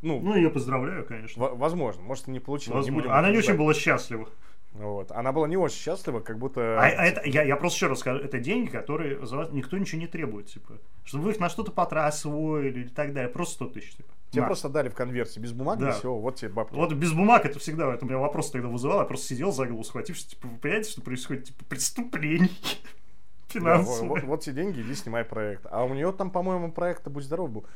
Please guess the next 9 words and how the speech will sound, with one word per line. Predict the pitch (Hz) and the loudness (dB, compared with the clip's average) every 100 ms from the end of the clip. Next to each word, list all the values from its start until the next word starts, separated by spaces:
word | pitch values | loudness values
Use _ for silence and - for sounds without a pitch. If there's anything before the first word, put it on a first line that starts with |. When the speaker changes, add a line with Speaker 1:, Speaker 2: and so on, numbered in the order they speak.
| - | -8
Speaker 1:
Причем | 123 180 | -4 -4
были | 165 208 | -2 -2
более | 160 226 165 | 0 0 0
достойные | 131 - 180 131 | -2 -2 -2 -2
проекты. | 120 127 190 220 123 | -2 -2 -2 -4 -4
Был, | 110 175 156 123 | -2 0 2 2
э, | 120 113 107 101 95 95 | 2 2 0 -2 -6 -8
чувак, | - 113 135 196 190 - | -8 -4 -2 -2 -4 -4
э, | 120 110 107 98 | -2 -2 -2 -4